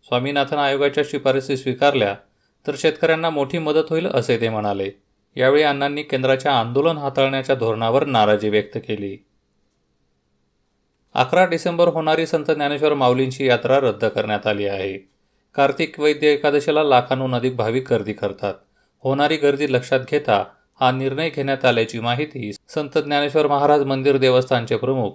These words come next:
हबपत शिवाजी महाराज देशमुख यांनी दिली. राहुरी तालुक्यातील चिखलठाण येथील बुळे पठार परिसरात बिबट्याने दोन तरुणांवर हल्ला केला. या घटनेत तरुण जबर जखमी झाले. बिबट्याच्या तावडीतून कशीबशी सुटका करून घेतल्याने ते बालंबाल बचावले.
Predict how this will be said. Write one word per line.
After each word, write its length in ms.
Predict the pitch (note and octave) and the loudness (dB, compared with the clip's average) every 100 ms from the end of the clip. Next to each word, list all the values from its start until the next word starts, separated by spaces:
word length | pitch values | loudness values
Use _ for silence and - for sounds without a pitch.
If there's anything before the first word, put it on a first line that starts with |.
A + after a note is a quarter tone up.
| _ - | _ -4
हबपत 380 | B2+ C#3 D3 D#3 D3 | -2 0 2 0 2
शिवाजी 360 | D3 C3+ C#3 | 2 4 2
महाराज 320 | C3+ B2 B2+ | 2 4 4
देशमुख 320 | A#2 A2 C3 C3+ | 2 -2 -4 -6
यांनी 220 | A#2+ G#2+ G#2+ | -4 -4 -6
दिली. 360 | G#2+ G2+ G2 G2 _ _ _ _ _ _ _ _ _ _ _ _ _ _ - | -6 -4 -6 -10 _ _ _ _ _ _ _ _ _ _ _ _ _ _ -2
राहुरी 320 | C#3 C#3+ G3 G3+ | 2 6 6 6
तालुक्यातील 540 | F#3 F#3+ G3 F#3+ G3 | 2 2 0 0 -2
चिखलठाण 540 | G3 D#3+ E3+ E3 E3 D#3+ | -2 -2 -2 -2 -4 -4
येथील 280 | C3+ D#3 D3+ | -6 -8 -6
बुळे 240 | A#2+ D3 F3 | 2 4 4
पठार 320 | E3+ E3 D3+ | 2 2 2
परिसरात 520 | C#3 C3 C3 D3 G#2+ | 2 0 2 2 2
बिबट्याने 440 | G2+ A#2 - C#3+ | 0 -4 -2 -2
दोन 260 | C#3 C3 D#3 | 0 0 0
तरुणांवर 440 | C3+ B2 A2+ B2+ C#3 | -2 -4 -4 -4 -2
हल्ला 240 | B2 G2+ G2+ | 0 2 0
केला. 320 | - G2 F#2 - _ _ _ - | -2 -4 -6 -8 _ _ _ -2
या 120 | C3+ | 0
घटनेत 340 | C3+ C3 D#3 D3+ | 0 -4 -6 -2
तरुण 260 | C3+ C#3 C#3+ | 0 0 0
जबर 300 | C3 B2 C3 | 0 0 0
जखमी 300 | A2 - C3 | 0 -4 -4
झाले. 280 | A2+ F#2+ F#2 _ _ _ | -2 -2 -6 _ _ _
बिबट्याच्या 440 | A#2+ B2 D#3+ D#3+ E3 | -8 -2 -2 0 2
तावडीतून 460 | D#3 D3 D3+ D#3+ | 2 2 0 -6
कशीबशी 480 | D#3 C#3+ D3 C#3+ D3+ | -4 -2 -2 -4 -4
सुटका 340 | - C3+ C3 | -6 -4 -2
करून 260 | B2+ C3 C3 | 0 -2 -2
घेतल्याने 420 | A2+ A#2 C#3 A#2 | -4 -2 -4 -4
ते 160 | G2+ A2 | -4 -2
बालंबाल 540 | G#2+ G#2+ A2 G#2+ B2+ | 2 2 0 0 0
बचावले. 520 | B2 G#2+ G#2 G2 F#2 | 0 -2 -2 0 -4